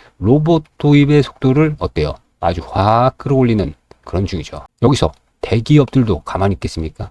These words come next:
가만히 있지가 않죠. 삼성, 엘지, 현대, 엔비디아, 아마존까지 뭐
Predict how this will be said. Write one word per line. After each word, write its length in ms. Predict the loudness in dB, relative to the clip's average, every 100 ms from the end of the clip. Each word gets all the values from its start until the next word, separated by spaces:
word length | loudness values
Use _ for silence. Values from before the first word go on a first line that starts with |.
| _
가만히 340 | -12 -4 -2 -4
있지가 240 | -6 -10
않죠. 460 | -8 -8 -10 -10 -18 _ _ _
삼성, 540 | -4 0 2 2 0
엘지, 400 | 2 0 0 -4 -4
현대, 480 | -2 0 -2 -2
엔비디아, 640 | -2 0 0 2 0 0 -2
아마존까지 840 | -2 -2 -2 -2 -4 -6 -4 -4
뭐 180 | -4